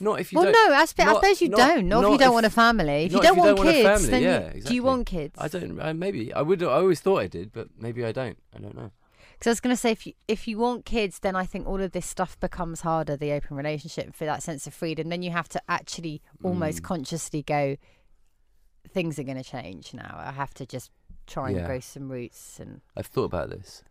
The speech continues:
Speaker 2: be a grown
Speaker 1: And
Speaker 2: up."
Speaker 1: I've
Speaker 2: Yeah.
Speaker 1: realised that is true unless I just become really, really rich.
Speaker 2: Yes.
Speaker 1: Yeah,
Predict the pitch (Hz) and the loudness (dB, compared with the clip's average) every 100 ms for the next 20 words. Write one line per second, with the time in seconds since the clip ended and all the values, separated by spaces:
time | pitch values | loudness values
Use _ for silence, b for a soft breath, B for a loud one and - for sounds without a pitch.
0 | _ _ 156 131 131 127 92 87 98 95 | _ _ -6 -6 -10 -8 -8 -6 -2 -2
1 | 87 87 - - 101 - - - 95 80 | -2 -4 -6 -6 -10 -12 -8 -4 -2 -4
2 | 90 - 92 98 92 90 80 - - - | -8 -8 -4 -2 -4 -8 -12 -14 -14 -10
3 | 87 85 90 87 85 90 85 85 98 - | -8 -6 -6 -6 -6 -8 -8 -4 -4 -4
4 | - - _ 202 220 175 - - 92 87 | -14 -20 _ 6 6 6 -2 -6 -8 -10